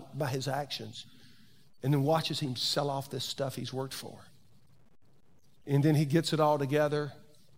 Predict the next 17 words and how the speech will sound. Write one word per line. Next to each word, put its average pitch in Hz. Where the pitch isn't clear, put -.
and 131
he 135
goes 139
away 143
into 135
a 117
far 139
country. 135
I, 147
I -
don't 151
know, 143
maybe 147
he 160
went 156
to 139
Vegas. 143